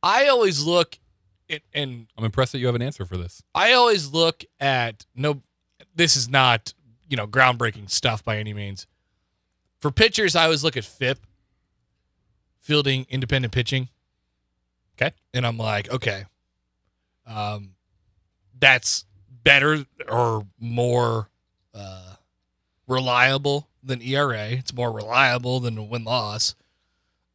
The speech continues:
Speaker 1: Um,
Speaker 2: I don't understand what that means. Fielding
Speaker 1: fielding
Speaker 2: independent
Speaker 1: independent
Speaker 2: pitching.
Speaker 1: pitching, it means, like, it takes the fielding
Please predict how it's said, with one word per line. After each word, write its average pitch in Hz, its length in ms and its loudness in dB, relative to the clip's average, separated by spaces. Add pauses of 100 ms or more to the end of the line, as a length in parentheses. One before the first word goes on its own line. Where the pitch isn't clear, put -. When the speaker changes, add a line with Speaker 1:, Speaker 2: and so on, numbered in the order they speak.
Speaker 1:
Um, 98 540 -16 (840)
Speaker 2:
I 113 40 0
don't 117 140 2
understand 113 380 -2
what 104 80 -4
that 98 100 -4
means. 90 380 -10 (260)
Fielding 110 220 4
Speaker 1:
fielding 156 300 2
Speaker 2:
independent 104 120 -2
Speaker 1:
independent 139 520 -2
Speaker 2:
pitching. 104 280 -4
Speaker 1:
pitching, 127 360 -2 (180)
it 127 100 -10
means, 123 560 -2
like, 117 320 -2
it 117 220 -8
takes - 380 -4 (100)
the 117 100 -12
fielding 107 520 -6